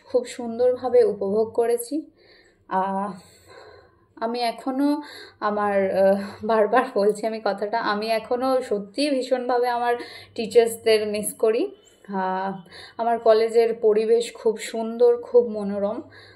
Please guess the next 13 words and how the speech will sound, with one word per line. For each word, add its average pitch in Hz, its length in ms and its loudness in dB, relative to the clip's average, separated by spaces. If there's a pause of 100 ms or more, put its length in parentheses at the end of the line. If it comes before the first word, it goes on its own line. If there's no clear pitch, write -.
(160)
আহ, 185 720 -4
আমার 196 380 -2 (520)
টিচার্সদের 220 720 0 (500)
পড়ানোর 214 520 4
ধরন 196 600 2
বা 202 100 0
ব্যবহার 202 580 -2
খুবই 226 560 -4
বন্ধুভাবাপন্ন। 233 1300 -2 (500)
আমি 196 560 -6 (120)
আমার 202 380 -2 (340)
সমস্ত 214 480 -6
টিচার্সদের 214 760 -2